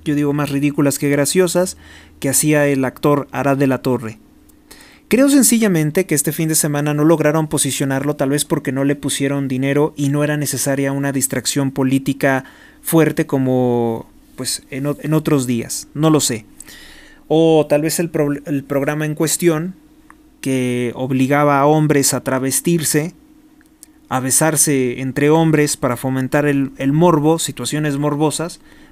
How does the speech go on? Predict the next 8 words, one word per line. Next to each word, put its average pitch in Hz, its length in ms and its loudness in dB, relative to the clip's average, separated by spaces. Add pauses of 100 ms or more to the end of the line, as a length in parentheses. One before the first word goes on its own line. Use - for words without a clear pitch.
(120)
pues 156 180 6
dejó 156 300 2
de 160 100 2
ser 160 200 0
atractivo 143 720 -2
para 120 480 -4 (360)
una 151 560 4
audiencia, 143 800 0